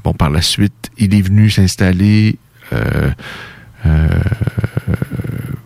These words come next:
pour sa carrière sportive, là. Il n'est pas, euh, déménagé ses pénates ici, mais, euh, a disputé ses premiers combats sur le territoire québécois, où il a battu Bobby Sullivan,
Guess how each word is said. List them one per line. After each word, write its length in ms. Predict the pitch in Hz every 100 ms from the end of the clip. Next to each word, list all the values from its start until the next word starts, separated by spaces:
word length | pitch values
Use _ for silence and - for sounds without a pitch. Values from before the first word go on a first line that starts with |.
| - - - -
pour 140 | -
sa 80 | 101
carrière 280 | - 95 98
sportive, 500 | - 92 - 143 160
là. 240 | 143 143
Il 100 | 131
n'est 80 | 104
pas, 280 | 135 87 85
euh, 280 | 71 60 64
déménagé 640 | 85 110 104 104 101 98 110
ses 120 | 110
pénates 360 | 107 104 110
ici, 220 | - - 349
mais, 460 | 165 180 214 147
euh, 120 | 120 110
a 40 |
disputé 340 | 117 104 -
ses 160 | 139 120
premiers 280 | - 113 120
combats 300 | 113 107 123
sur 140 | -
le 80 | 101
territoire 420 | 98 95 98 95
québécois, 480 | - 80 80 139 160 - - - -
où 80 |
il 120 | 107 104
a 60 |
battu 440 | 98 98 - 139 151 - - -
Bobby 220 | 107 98
Sullivan, 640 | 107 131 143 156 185 202